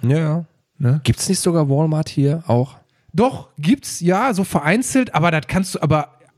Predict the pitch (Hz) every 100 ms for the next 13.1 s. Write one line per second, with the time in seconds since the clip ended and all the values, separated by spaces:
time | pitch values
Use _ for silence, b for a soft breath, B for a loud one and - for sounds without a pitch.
0 | 139 127 165 190 160 151 156 - 175 170
1 | 147 139 139 139 135 135 190 240 214 226
2 | 180 151 139 139 160 175 135 117 147 185
3 | 147 123 151 151 131 123 - 135 175 -
4 | 156 139 139 147 131 131 131 127 - 160
5 | 180 - 160 170 139 127 123 - 165 185
6 | B B B - 147 156 190 147 139 127
7 | 170 180 151 165 135 135 - 160 120 -
8 | 139 131 147 160 160 147 139 B B B
9 | B B B _ _ _ _ _ - -
10 | 202 175 208 226 254 214 147 175 190 185
11 | 165 147 - 226 - 220 226 - 240 254
12 | - 165 190 226 - 214 233 - 127 117